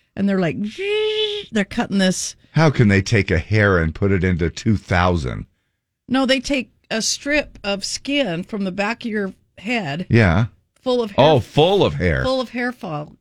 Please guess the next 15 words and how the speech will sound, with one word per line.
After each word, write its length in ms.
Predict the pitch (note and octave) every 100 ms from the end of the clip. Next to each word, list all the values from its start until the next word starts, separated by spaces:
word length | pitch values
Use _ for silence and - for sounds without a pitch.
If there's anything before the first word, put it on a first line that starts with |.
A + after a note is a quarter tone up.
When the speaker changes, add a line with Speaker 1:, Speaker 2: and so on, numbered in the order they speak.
| _
Speaker 1:
follicles. 640 | E3+ C#3+ C#3 C#3 B2+ - - -
Speaker 2:
Oh. 600 | G2 D#3 B2+ D2 B1+ - _ _ _
Speaker 1:
It's 240 | G#3+ -
about 300 | G#3 G#3 F#3+
an 80 | D#3
Speaker 2:
And 80 | B2
Speaker 1:
inch 40 |
Speaker 2:
then 140 | C#3 C#3+ C3
w- 80 | -
Speaker 1:
high 280 | G#3+ G#3+ G#3
and 180 | G3+ G3
the 80 | F#3
width 320 | G3 A3 -
of 60 | G#3
your 380 | F#3+ F#3 F3+